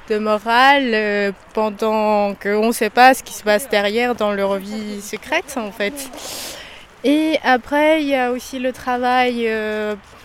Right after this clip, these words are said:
psychologue, euh, aussi l'accompagnement et aussi la prière qui fait que,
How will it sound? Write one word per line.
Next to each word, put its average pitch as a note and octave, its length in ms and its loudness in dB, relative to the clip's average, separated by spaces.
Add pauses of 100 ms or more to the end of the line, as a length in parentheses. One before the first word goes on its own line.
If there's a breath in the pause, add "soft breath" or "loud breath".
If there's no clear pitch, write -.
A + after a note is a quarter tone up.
(160)
psychologue, A3+ 960 -2
euh, G#3 320 0
aussi G#3+ 280 -8
l'accompagnement A3 920 -2
et G#3+ 140 -2
aussi A3 520 -8
la G#3+ 140 0
prière A#3 600 -2 (100)
qui G#3+ 160 -10
fait G#3+ 220 -4
que, C4+ 380 -2